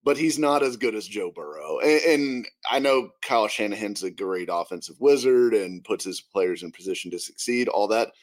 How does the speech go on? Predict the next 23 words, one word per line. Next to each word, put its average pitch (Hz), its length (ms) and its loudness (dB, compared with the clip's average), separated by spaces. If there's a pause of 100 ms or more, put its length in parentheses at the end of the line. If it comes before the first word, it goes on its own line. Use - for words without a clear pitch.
(160)
Guess 285 160 0
what? 240 140 6
So 294 160 2
does 240 140 4
Zach 120 260 2
Taylor. 92 420 0
I 135 100 4
mean, 165 200 4
like, 170 220 4
it's 233 160 0
not 220 180 2
like 135 340 4 (580)
the 131 160 0
Bengals 131 480 2
are 107 80 2
struggling 117 720 2
offensively 104 840 0
or, 95 200 -2
or 107 180 2
stuck - 360 0
with 113 100 2
some 117 180 -2
archaic 104 720 -2